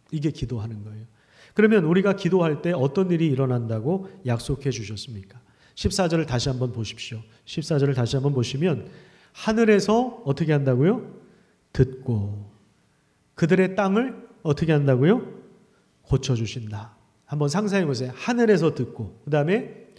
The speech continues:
망가진 땅을 고쳐주신다. 전염병이 돌고 코로나가 돌고 기근이 있고 기아로 죽어가는 사람들이 나오고 땅값이 천정부지로 올라가서 젊은이들이 결혼을 계속해서 미룰 수밖에 없는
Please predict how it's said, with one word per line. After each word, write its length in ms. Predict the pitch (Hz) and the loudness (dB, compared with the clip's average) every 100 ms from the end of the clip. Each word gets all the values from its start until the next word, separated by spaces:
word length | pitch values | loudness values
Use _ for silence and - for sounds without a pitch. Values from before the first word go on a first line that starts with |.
| _ _ | _ _
망가진 580 | 139 131 160 185 190 185 | -4 -2 0 2 0 -2
땅을 440 | 180 143 160 104 - - _ - | -4 -2 -4 -6 -12 -20 _ -8
고쳐주신다. 800 | 131 - 127 117 - 117 110 - | -8 -6 -6 -6 -12 -14 -18 -12
전염병이 640 | - 131 156 156 156 151 | -4 0 0 2 0 0
돌고 600 | 143 127 123 143 170 - _ _ _ _ _ | 0 -2 -2 -6 -12 -20 _ _ _ _ _
코로나가 540 | - 202 190 175 156 151 | -4 2 4 4 2 2
돌고 640 | 143 127 127 165 170 - _ _ _ _ | 2 0 -2 -8 -12 -18 _ _ _ _
기근이 720 | - 156 156 156 151 139 139 147 | 0 2 4 2 2 -2 -6 -2
있고 720 | 151 156 170 196 196 - - _ _ _ | -2 -2 -4 -4 -6 -16 -20 _ _ _
기아로 380 | - 156 151 147 | 2 4 4 0
죽어가는 440 | 139 147 143 143 | 2 4 4 2
사람들이 440 | 139 139 139 143 | 0 -2 -2 -2
나오고 640 | 131 120 120 127 170 - - _ _ _ - | -2 -2 -4 -6 -10 -14 -20 _ _ _ -6
땅값이 400 | 196 196 185 - | -2 -2 -2 -2
천정부지로 680 | - 254 233 214 190 185 160 | -2 2 2 2 2 2 0
올라가서 680 | 147 143 131 123 160 196 | 0 0 -2 -4 -8 -10
젊은이들이 600 | - 139 143 139 135 135 | -4 -2 0 -2 -2 -4
결혼을 380 | 139 156 175 202 | -2 -2 0 0
계속해서 420 | 160 143 147 139 131 | -2 -4 -4 -4 -2
미룰 220 | 127 127 | -2 -4
수밖에 400 | 127 127 117 139 | -6 -8 -8 -10
없는 240 | 107 110 | -10 -12